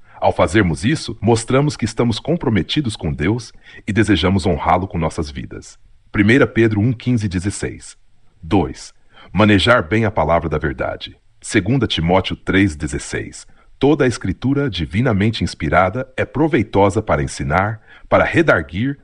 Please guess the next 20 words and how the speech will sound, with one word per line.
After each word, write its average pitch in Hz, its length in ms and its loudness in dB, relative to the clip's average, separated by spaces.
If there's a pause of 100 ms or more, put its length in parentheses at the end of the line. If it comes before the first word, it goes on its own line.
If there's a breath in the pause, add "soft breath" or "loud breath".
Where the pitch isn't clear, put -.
para 90 180 0
corrigir, 120 800 -2
para 87 160 0
instruir 87 380 -2
em 107 40 2
justiça. - 600 -6 (540 loud breath)
Manejar 110 440 4
bem 98 220 0
a 107 60 -2
palavra 85 360 0
da 78 100 -2
verdade 76 600 0
é 87 80 -2
fundamental 104 720 0
para 87 180 0
viver 76 280 -2
uma 85 160 0
vida 92 220 -4
cristã - 380 -4
fiel. 78 480 -4